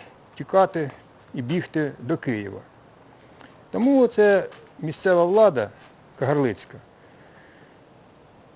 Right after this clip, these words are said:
замість того, щоб, як нещодавно Лисий розповідав про оті генделики, які будуються в центрі Кагарлика, витрачаються величезні кошти,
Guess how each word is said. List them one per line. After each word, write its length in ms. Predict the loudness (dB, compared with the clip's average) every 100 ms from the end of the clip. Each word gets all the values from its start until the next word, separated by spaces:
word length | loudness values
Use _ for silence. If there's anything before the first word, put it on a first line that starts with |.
| -8
замість 380 | 0 2 2 2
того, 220 | 0 2
щоб, 180 | -4 -4 -2 -2 -6 -18 -20 -20 -20 -20 -20 -20 -20 -20 -20 _ _ -20 -20 -20 -20 -20 -20 -20 -10
як 220 | -6 -6
нещодавно 600 | -6 -6 0 4 4 2
Лисий 360 | -2 -4 -4 -6
розповідав 640 | -6 -4 -4 -2 -2 -4 -6 -20 -14
про 360 | -6 -4 -4 -6 -14 -20 _ -20 -20 -20 _ -20 -10
оті 300 | -6 -4 -2
генделики, 600 | -2 -2 0 2 0 -6 -14 -18 -20 -20 -16 -14
які 240 | -10 -8
будуються 640 | -6 -4 -4 -4 -8 -12
в 40 | -8
центрі 380 | -4 -4 -4 -8
Кагарлика, 580 | -6 -6 -6 -6 -8 -6 -10
витрачаються 680 | -8 -8 -2 0 -2 -2
величезні 560 | -4 -4 -4 -4 -4 -6
кошти, 460 | -4 -4 -4 -10